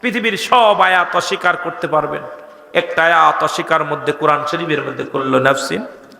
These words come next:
যায়কাতুল মউত।" প্রতিটা প্রাণীর মৃত্যু স্বাদ। কথা বলেন না কেন? গ্রহণ করতে হবে। রাসূল বলে, "লা ইয়া মউত।" আল্লাহর মাহবুব বান্দা যদি হতে পারেন,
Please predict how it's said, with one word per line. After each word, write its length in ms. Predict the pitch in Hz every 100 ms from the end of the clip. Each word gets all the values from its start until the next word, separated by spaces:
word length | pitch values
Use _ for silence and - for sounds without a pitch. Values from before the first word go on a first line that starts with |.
| - - - _ 117
যায়কাতুল 720 | 135 127 123 - 123 120 120
মউত।" 320 | 123 127 - - - _ - -
প্রতিটা 400 | 294 311 - 247
প্রাণীর 420 | - 240 220 202
মৃত্যু 320 | 190 220 - 196
স্বাদ। 760 | - 175 180 226 - - - - - - - - - _ -
কথা 200 | 160 170
বলেন 240 | 156 147
না 100 | 135
কেন? 200 | 127 127 123 - - - - - -
গ্রহণ 340 | 147 165 175 170 -
করতে 220 | 139 -
হবে। 100 | 139
রাসূল 340 | 196 - 330
বলে, 200 | 214 175
"লা 280 | 156 196 240 180
ইয়া 120 | 156
মউত।" 300 | 131 127 117 - - - - - - - -
আল্লাহর 320 | 254 233 220
মাহবুব 480 | 175 254 415 - 440 -
বান্দা 440 | 349 339 392 440 466
যদি 100 | 440
হতে 300 | 415 427 427
পারেন, 540 | 427 427 440 453 427